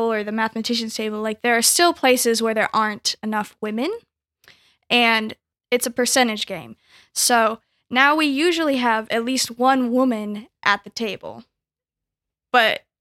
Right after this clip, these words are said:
you know, even one or three women at a ten-person table is still not equal representation. And you have to calculate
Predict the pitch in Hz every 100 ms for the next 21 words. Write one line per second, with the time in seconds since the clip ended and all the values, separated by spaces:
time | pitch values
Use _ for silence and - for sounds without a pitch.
0 | _ 247 240 208 196 254 - 269 262 254
1 | 247 254 262 262 - 233 226 - 294 277
2 | 254 247 226 202 - - 262 247 233 220
3 | 226 277 233 202 214 _ _ _ _ _
4 | _ _ _ 233 220 - - - - 277
5 | 247 233 233 226 208 - 226 214 202 196
6 | - 208 - 214 220 - 220 220 _ _
7 | _ _ - 320 403 349 277 269 285 269
8 | - 240 262 269 262 226 202 -